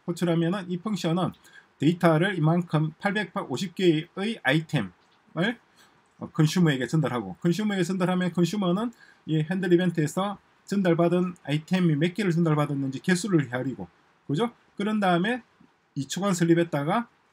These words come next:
또 또 이 젠 스테이지가, 컨슈머에 있는 얘가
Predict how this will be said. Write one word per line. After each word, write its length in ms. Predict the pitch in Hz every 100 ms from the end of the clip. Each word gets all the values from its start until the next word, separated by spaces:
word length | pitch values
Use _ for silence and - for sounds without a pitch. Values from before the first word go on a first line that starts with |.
| _ _ _ _ _ _ -
또 420 | 226 240 240 - _ _ _ _ _
또 300 | - 233 247 208
이 180 | 180
젠 180 | 165 175
스테이지가, 640 | 170 185 185 151 113 147 -
컨슈머에 520 | 185 165 190 160 147
있는 260 | 131 139 139
얘가 380 | 147 127 196